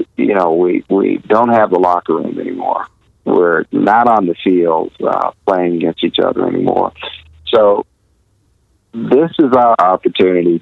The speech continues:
to compete against one another, to, to laugh, to, to, to have that camaraderie, um, that, that, that has been, um,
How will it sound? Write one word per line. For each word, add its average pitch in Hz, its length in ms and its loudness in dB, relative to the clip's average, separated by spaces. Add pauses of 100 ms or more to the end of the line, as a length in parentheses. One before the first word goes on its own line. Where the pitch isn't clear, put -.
to 82 80 0
compete 98 400 0
against 95 320 0
one 87 160 0
another, 82 440 -2 (960)
to, - 200 0 (160)
to - 140 0
laugh, 90 800 2 (240)
to, 92 240 -4 (120)
to, - 400 -2
to 92 80 -2
have 90 260 0
that 87 200 -2
camaraderie, 85 840 0 (680)
um, 50 580 -6 (220)
that, 95 240 0 (100)
that, - 320 -2 (520)
that 98 240 0
has 90 300 -2
been, 87 420 -2
um, 82 420 -2